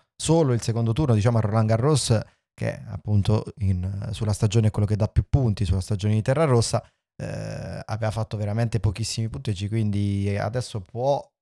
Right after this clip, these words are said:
sbizzarrirsi e tentare questo aggancio al numero uno che tutti quanti speriamo, insomma. Ma andiamo al torneo, quindi, che appunto ci ha rivelato un po' di sorprese, ma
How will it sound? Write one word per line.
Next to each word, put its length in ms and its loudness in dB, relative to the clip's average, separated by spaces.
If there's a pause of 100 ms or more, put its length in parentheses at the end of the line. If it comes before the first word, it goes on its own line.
sbizzarrirsi 920 -6
e 200 -6 (160)
tentare 400 -4
questo 400 -4
aggancio 720 0
al 100 0
numero 300 0
uno 160 2
che 100 -2
tutti 240 -8
quanti 220 -6
speriamo, 480 -6
insomma. 420 -10 (560)
Ma 240 -2
andiamo 260 2
al 80 2
torneo, 580 4
quindi, 540 2 (320)
che 120 -2
appunto 440 -2
ci 60 -4
ha 60 0
rivelato 420 2
un 80 2
po' 140 -2
di 100 2
sorprese, 520 0
ma 160 -4